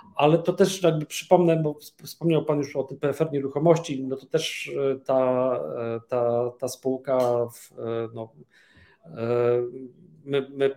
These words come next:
w którymś momencie, przy-, przypomnę, że moment, w którym my weszliśmy na rynek, a działo się to prawie osiem lat temu, to był moment rozpędzającej się hossy na rynku mieszkaniowym i rynku deweloperskim.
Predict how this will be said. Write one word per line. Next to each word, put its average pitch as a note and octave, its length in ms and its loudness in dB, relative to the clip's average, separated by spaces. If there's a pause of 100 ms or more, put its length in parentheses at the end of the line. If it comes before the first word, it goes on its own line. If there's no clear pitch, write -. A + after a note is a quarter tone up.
w - 100 -16
którymś D#3 340 4
momencie, D3+ 420 2 (320)
przy-, - 120 -18 (140)
przypomnę, E3+ 440 6
że A2+ 120 -2
moment, C3 280 2
w - 60 -14
którym B2 320 -6
my C3 180 -2
weszliśmy - 440 -4
na A#2+ 80 2
rynek, A2+ 340 -2
a G#2 40 -2
działo G#2+ 220 -2
się G#2 80 -18
to - 120 -20
prawie A#2+ 260 2
osiem A#2 220 -2
lat A2 180 -4
temu, B2 380 2 (720)
to A#2+ 100 -8
był C3 120 2
moment C#3+ 460 6
rozpędzającej C#3 640 -2
się B2 140 -8
hossy - 440 2
na A#2 140 2
rynku B2 680 2
mieszkaniowym A#2+ 760 -2
i A2 120 -8
rynku A2+ 240 -10
deweloperskim. A#2 840 -4